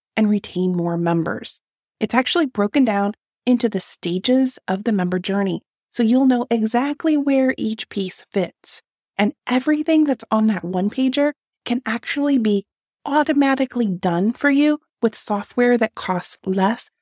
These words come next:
than a thousand dollars per year. So if you haven't already grabbed it, you can get your copy at joy of membership dot com slash tech. Joy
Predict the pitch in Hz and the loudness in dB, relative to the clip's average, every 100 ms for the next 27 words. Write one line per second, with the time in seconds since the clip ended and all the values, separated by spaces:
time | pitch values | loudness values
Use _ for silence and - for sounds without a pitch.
0 | _ 208 175 - 175 180 196 180 165 165 | _ 0 0 0 -2 2 2 2 2 0
1 | - - 165 165 160 - _ _ _ _ | -2 0 0 2 0 -2 _ _ _ _
2 | - 180 - _ - - 170 160 170 226 | 0 0 0 _ -6 -2 -2 0 0 0
3 | 262 262 277 311 330 320 311 311 240 247 | 2 2 2 2 2 4 4 2 2 2
4 | 233 - - _ _ _ 196 185 175 180 | 2 -4 -18 _ _ _ -2 0 -2 -2
5 | 233 262 254 226 220 226 226 _ _ - | 0 0 0 -2 0 -2 -4 _ _ -2
6 | - - - - 269 277 - 233 208 185 | -2 -2 -12 -4 0 0 0 0 0 0
7 | 180 - - 170 - - 302 320 - _ | -2 -6 -4 -4 -4 0 4 4 0 _
8 | _ - - 240 240 233 - - _ _ | _ -8 -4 0 0 0 -6 -8 _ _
9 | _ - - 196 - _ _ _ _ _ | _ -8 -2 -2 -4 _ _ _ _ _
10 | _ _ _ 208 196 220 285 | _ _ _ 2 2 2 2